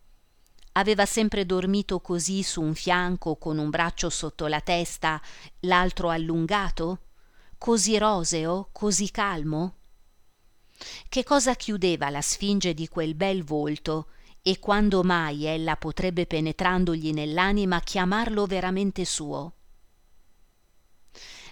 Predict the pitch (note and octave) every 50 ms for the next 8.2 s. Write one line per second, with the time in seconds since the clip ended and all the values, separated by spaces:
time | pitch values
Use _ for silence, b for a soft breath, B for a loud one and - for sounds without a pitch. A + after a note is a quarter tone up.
0 | B - - G#3 G3 G3 F#3+ F3+ F#3 F#3 F#3+ F#3+ - - - - G3+ G3 G#3+ A3
1 | F#3+ G#3 G3 - - A3 A3+ A3+ - G#3 E3+ F3 E3+ D#3+ E3 E3+ E3+ - G3 G3
2 | F#3 F3+ - - - - D#3+ D#3+ E3 - - F3+ E3 - - D#3+ D#3 D3+ C#3+ -
3 | - E3+ D3+ D3+ E3 F#3 G3+ G3+ G#3 - G3 E3+ E3 E3 D#3+ - - E3+ E3+ E3+
4 | - - E3 D3+ D3+ D3+ D#3 E3 F3 E3 D#3 E3 D#3+ E3 E3+ F3 F3 - F3+ E3
5 | E3 D#3 D3 D3 D#3 D#3 D#3 D#3 b b b b b b b b - G#3 F#3+ F#3+
6 | F#3 F3+ F3+ - - - G#3 G#3 G#3+ A3+ A#3 A#3 A3+ A#3 A#3+ A#3 - - - G3
7 | F3 E3+ E3+ F3 F3+ F3+ F#3 F#3 - F#3+ F3+ F3+ F#3 - E3 C#3+ C#3+ D3 D3+ -
8 | E3+ D#3 D#3+ -